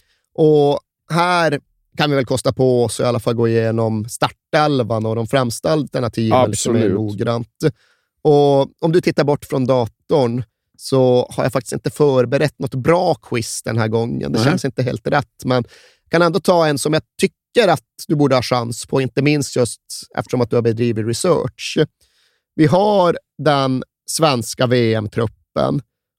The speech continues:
Speaker 1: och den består ju huvudsakligen av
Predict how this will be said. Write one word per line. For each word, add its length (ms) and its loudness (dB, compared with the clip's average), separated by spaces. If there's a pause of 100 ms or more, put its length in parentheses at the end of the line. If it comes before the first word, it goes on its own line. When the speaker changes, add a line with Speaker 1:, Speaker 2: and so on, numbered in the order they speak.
Speaker 1:
och 320 2
den 180 0
består 480 0
ju 220 2 (200)
huvudsakligen 1500 0 (460)
av 560 2